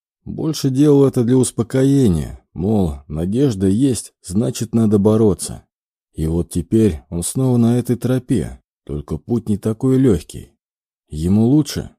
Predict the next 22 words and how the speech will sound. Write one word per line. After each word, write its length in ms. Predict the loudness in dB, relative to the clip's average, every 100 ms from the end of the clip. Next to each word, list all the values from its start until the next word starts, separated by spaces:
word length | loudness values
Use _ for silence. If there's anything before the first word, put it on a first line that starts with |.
| _ _
спросил 500 | -16 -6 -6 -2 2
Ник 240 | 4 2 0
у 100 | 0
Алексы, 580 | 2 0 -2 -4 -4 -6
подошедший 560 | -6 -4 -4 -6 -4 -4
с 60 |
баночкой 500 | 0 2 0 0 0
мази. 460 | 2 4 2 -4 -14 _ _ _ _ _
«Стабильно 680 | -20 -10 -8 -4 -2 0 -2
плох, 500 | 0 2 2 0 -10 _
но 160 | -6 -2
жить 200 | 0 0
будет. 420 | 0 0 -2 -12 _ _ _ _ -10
Я 240 | -6 -4
готовлю 460 | -4 -2 0 0 0
для 120 | 0
него 240 | 0 0
припарки 540 | 0 -4 0 -2 0 -4
из 140 | -4
того, 260 | -2 -2 -2
что 180 | -2
есть, 420 | -2 -2 -4 -10